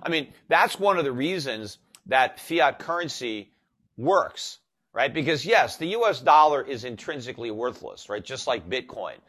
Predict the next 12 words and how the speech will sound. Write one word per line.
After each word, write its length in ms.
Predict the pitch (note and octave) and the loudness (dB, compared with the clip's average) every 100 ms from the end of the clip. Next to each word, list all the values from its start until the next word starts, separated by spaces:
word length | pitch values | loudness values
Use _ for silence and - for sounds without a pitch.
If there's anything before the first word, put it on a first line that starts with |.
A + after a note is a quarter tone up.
| _ | _
right? 160 | A2+ B2 | -4 -2
It's 180 | A2+ - | -4 -2
not 320 | D3 B2+ G2+ | 0 0 -2
gold. 480 | B2 C#3 D2 C#2 - _ - - _ | -2 -2 -2 -10 -18 _ -20 -20 _
Uh, 220 | C3+ B2 - | 4 4 2
but 280 | A2+ E3 - | 0 0 2
what 300 | D3+ D#3+ - _ B2 | 0 0 -2 _ 0
gives 320 | D3+ G#3 D#3+ | 2 2 0
it 100 | D3+ | -6
value 640 | G#2 C#3 E3+ E3+ A#2 G#2 | 2 4 6 4 -2 -4
other 260 | G2+ D3 D3+ | -2 0 0
than 300 | B2 A2+ | -4 -6